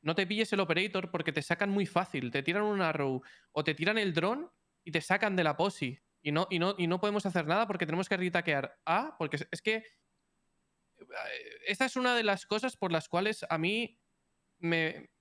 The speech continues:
me gusta más Reina que, que la Raze. Y, y po-, y por eso contra Gambit, esta fue una de las razones por las cuales,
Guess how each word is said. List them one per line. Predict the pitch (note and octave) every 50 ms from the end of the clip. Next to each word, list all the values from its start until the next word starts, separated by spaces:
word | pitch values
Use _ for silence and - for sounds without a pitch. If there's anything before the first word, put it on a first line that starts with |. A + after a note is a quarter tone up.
| _ _
me | _ E3 D#3+
gusta | D3 D#3 G3+ G3+ - A3
más | G#3 G3+ G3+ F#3+ -
Reina | D3+ D3+ D#3+ F3+ G#3 A3 A#3 B3+ D4 D#4+ - _ _ _ _
que, | - D#3+ D#3 D#3+ D#3+ D#3 D#3 D3+ D3+ D3+ D3+ D3+ D3 D3 D3 C#3+ C#3+ C#3+ - _ _ _ _
que | - D3+ D3 D3
la | C#3+ C#3 C#3
Raze. | C#3 D#3 D#3 C#3+ C3 - - - - - _ _ _ _ _ _ _ _
Y, | - D#3 D3 D#3 F3
y | E3
po-, | D3 D#3 D3+ -
y | F3 D#3
por | C#3+ D#3 D#3
eso | F#3 - A#3
contra | G#3+ A3+ G#3+ G3 F#3+ F#3 F3+ F3 E3+ E3+ E3
Gambit, | E3 E3+ F3 F#3+ F#3+ B3 C4 B3+ - _ _ _ _
esta | - F3 - - G3+
fue | G3+ G#3 G3+ G3+ G3+ G3
una | F#3+ F#3+ F#3+ G3
de | G3
las | F#3 F#3 F3
razones | E3+ E3+ D#3+ F#3 F#3+ G3+ -
por | F#3 D#3+
las | D3 C#3+ - -
cuales, | _ _ D#3+ D#3+ E3+ G3 G#3 - - -